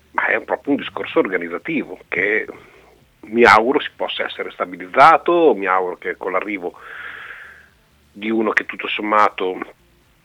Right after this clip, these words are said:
da dove arrivava prima e il nome che si era fatto prima non credo abbia, mm,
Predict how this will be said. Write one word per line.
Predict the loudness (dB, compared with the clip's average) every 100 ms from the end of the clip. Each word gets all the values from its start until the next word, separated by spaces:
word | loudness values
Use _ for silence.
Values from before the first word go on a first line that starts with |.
| _ _ _ _ 0
da | 2
dove | 6 6 8
arrivava | 6 4 4 8 8 8
prima | 0 -4 -2 2 4 4
e | 2
il | -2
nome | -4 -2
che | -4 -4
si | -2
era | 0
fatto | 2 0 -2
prima | -6 -4 -2 0 2 2 -2
non | -8 -6 -6
credo | -2 2 2 4
abbia, | 2 4 0 0
mm, | -6 -14 -12 -12 -12